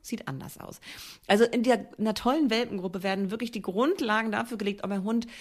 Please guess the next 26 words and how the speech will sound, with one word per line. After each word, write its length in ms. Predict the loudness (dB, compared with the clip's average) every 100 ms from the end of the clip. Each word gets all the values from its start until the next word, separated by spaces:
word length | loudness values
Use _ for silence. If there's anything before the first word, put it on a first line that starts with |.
| -10
sich 160 | -8 -6
zu 100 | -4
einem 140 | -6
tollen 400 | -2 0 2 2
sozialen 800 | 0 -4 -4 0 2 2 0 0
Wesen 260 | 0 -2 -4
entwickeln 440 | -6 -6 -2 -4
kann 260 | 0 0 0 -4 -18 -20 _
oder 220 | -6 -4
eher 140 | -4 -4
nicht. 420 | -2 -4 -8 -16 -20 -8
Deswegen 240 | 0 2
ist 80 | 2
es 160 | 0 -4
ganz 280 | -2 -2 -2
wichtig, 220 | -4 -4
dass 160 | -4
man 80 | -4
da 100 | -4
ganz 280 | -4 -4 -4
genau 200 | -4 -4
hinguckt. 400 | -4 -6 -12 -12
Und 160 | -10 -4
eine 160 | -4
gute 380 | -2 2 2 4
Hundeschule, 560 | 0 -2 -4 -4 -4